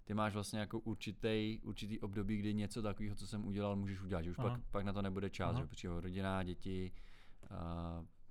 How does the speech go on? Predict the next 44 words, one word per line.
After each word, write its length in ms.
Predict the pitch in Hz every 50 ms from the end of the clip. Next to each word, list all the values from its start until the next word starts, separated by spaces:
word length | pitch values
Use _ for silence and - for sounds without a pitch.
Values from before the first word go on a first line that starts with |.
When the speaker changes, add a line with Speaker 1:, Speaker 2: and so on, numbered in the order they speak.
| - - - -
Speaker 1:
práce, 400 | - 95 92 92 90 - - 95
že 80 | 92
jo, 60 | 92 90
kariéra 400 | - 95 92 92 92 92 92 92
a 40 |
tak 120 | 92 101 101
dále. 320 | 95 87 87 85 85 87 - - - - - - - - - - -
A 60 | 98
ty 100 | 104 107
jsi 140 | - 131 127
ale 160 | 131 135 135
říkal, 240 | 127 127 - 131 131
že 100 | 131 127
jsi 120 | - 139
vlastně 440 | 135 131 131 - - 123 101 85 82 - - - - - - - - - - - - - -
byl 200 | - 123 127 123
na 100 | 110 92
škole, 640 | - - - 98 90 87 85 87 92 104 127 151 151 - - - - - - - -
ne-, 160 | - 104 101 101 -
a 60 | - 113 101
nedodělal 500 | - 110 113 113 127 127 110 95 90 90
jsi, 160 | 87 - 98 92
že 100 | 92 98
jo? 80 | 92
Nebo 100 | 92 107
Speaker 2:
Nedodělal 200 | 117 131 135 139
Speaker 1:
dodělal? 160 | 120 120 110
Speaker 2:
jsem, 160 | 101 98 95 98
nedodělal 300 | 107 113 113 110 104 98
jsem 120 | 104 101
Speaker 1:
Nedodělal. 440 | 101 98 98 101 95 95 92 92 92
Speaker 2:
školu. 140 | 98 104 - - - - - - - - - - - - - - - - - -
Speaker 1:
Ale 140 | 113 113 110
pak 140 | 110 117 -
jsi 80 | -
říkal, 260 | 131 123 - 131 127 123
že 100 | 123 120
kdybys 520 | 113 123 120 131 127 - - - - -
tenkrát, 520 | - - 120 123 113 127 123 120 120 -
že, 200 | - 117 127 -
že 100 | 117 123
vlastně 240 | 127 135 131 131 147
bys 180 | 131 127 113 -
tenkrát, 540 | - - 120 117 - 120 117 117 117 117